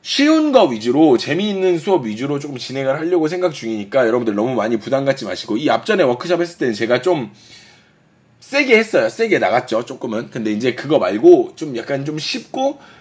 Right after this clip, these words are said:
편하게 우리가 좀 즐겁게 즐길 수 있는 그런 내용의 수업으로 제가 준비를 하고 있으니까, 여러분들이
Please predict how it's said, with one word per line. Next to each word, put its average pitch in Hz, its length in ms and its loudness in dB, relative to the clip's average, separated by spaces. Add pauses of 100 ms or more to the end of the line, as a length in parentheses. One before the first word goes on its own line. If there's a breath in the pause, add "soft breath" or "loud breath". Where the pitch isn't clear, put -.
(120)
편하게 247 420 2
우리가 139 200 2
좀 117 120 -8
즐겁게 139 380 0
즐길 147 400 -2
수 156 140 -8
있는 113 240 -2
그런 117 260 0
내용의 113 300 -2
수업으로 135 380 -2
제가 101 160 -8
준비를 104 400 -6
하고 117 180 -8
있으니까, 127 760 0 (240 loud breath)
여러분들이 127 540 2